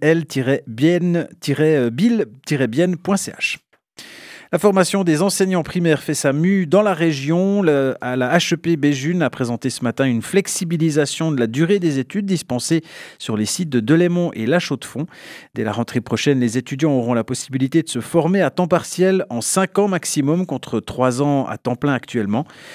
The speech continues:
L'objectif est de permettre à un public plus large d'accéder à la formation et, in fine, d'augmenter le nombre d'étudiants et donc d'enseignants.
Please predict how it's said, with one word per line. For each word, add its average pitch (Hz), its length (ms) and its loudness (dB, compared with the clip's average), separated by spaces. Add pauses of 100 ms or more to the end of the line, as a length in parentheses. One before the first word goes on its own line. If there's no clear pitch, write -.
(300)
L'objectif 107 480 -6
est 107 60 2
de 98 80 -4
permettre 117 420 -2
à 107 40 -2
un 104 60 -4
public 127 380 -4
plus 147 140 2
large 170 260 2
d'accéder 156 440 0
à 139 60 2
la 123 80 -2
formation 165 760 0
et, 135 180 0
in 185 140 2
fine, 185 340 -2
d'augmenter 180 580 2
le 147 140 0
nombre 175 300 0
d'étudiants 156 500 0
et 160 80 0
donc 120 200 -8
d'enseignants. 131 600 0